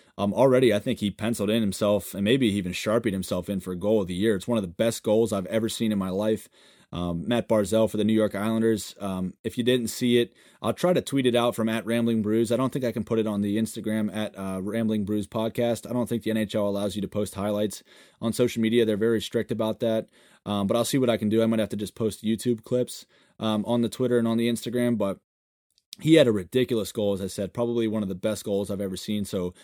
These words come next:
if you didn't see it, he's, um,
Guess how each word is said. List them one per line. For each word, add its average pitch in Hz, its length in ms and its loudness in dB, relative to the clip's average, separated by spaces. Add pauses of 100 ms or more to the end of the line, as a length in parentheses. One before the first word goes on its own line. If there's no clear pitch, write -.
(320)
if - 120 -6
you 131 80 2
didn't 139 220 4
see 131 240 2
it, 123 120 2
he's, 123 460 2 (420)
um, 95 380 -4